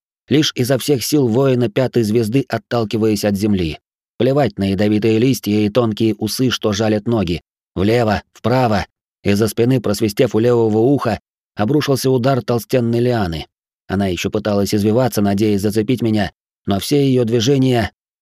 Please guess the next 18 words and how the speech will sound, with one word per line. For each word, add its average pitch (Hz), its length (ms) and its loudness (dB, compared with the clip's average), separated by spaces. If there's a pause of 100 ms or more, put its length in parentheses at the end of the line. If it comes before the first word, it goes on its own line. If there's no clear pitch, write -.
отчетливо 127 520 0
читались 120 460 0
в 117 100 0
боевой 117 360 2
медитации. 107 720 -2 (420)
Легкий 95 440 0
жар 104 300 0
обдал 101 400 -2
левую 104 360 2
ногу, 113 340 0 (400)
и 123 80 0
я 131 140 2
лишь 127 200 0
слегка 123 420 -2
подпрыгнул, 110 640 0
разминувшись 104 580 -2
на 104 120 0
волос 110 380 0